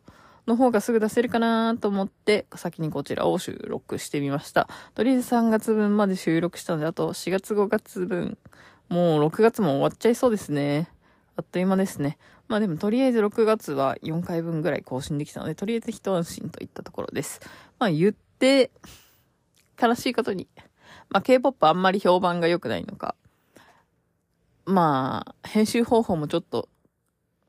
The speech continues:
ルーズになってきてるので、まあ、その辺もあ-、の問題もあるかもしれないんですが。うーん。まあ、もう、ブログ書くのもめんどくさいし、TikTokでは簡単に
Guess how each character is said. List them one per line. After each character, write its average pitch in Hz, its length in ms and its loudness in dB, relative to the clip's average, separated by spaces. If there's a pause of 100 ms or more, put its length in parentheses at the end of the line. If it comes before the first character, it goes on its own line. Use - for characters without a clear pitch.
(340)
ル 220 140 2
ー 226 40 4
ズ 196 100 -2
に 151 80 2
な 143 80 0
っ - 20 -14
て 127 140 -8
き - 40 -16
て - 120 -10
る 113 80 -6
の 92 100 -6
で、 175 200 0 (800)
ま 196 100 4
あ、 - 20 -2
そ 160 140 0
の 170 80 0
辺 160 180 0
も 156 120 4
あ-、 165 120 2 (100)
の 160 180 -4
問 165 200 0
題 160 120 2
も 160 80 0
あ 165 40 0
る 156 80 -2
か 127 100 -4
も 131 80 -6
し - 120 -12
れ - 60 -4
な 143 100 -6
い - 40 -6
ん - 80 -10
で - 60 -12
す - 180 -10
が。 185 180 4 (1500)
う - 80 -6
ー 147 380 0
ん。 170 140 -4 (300)
ま 147 140 -4
あ、 147 40 -2
も 147 260 0
う、 165 140 -6 (680)
ブ 165 100 2
ロ 196 140 4
グ 240 360 2
書 247 80 -6
く 254 100 -2
の 226 80 2
も 170 160 2
め 151 140 0
ん 165 100 -2
ど 170 80 -2
く - 60 -16
さ 185 160 -2
い 196 80 2
し、 - 560 -6 (1040)
TikTok - 720 -4
で 208 160 6
は 202 360 4
簡 208 260 0
単 196 260 2
に 190 240 -4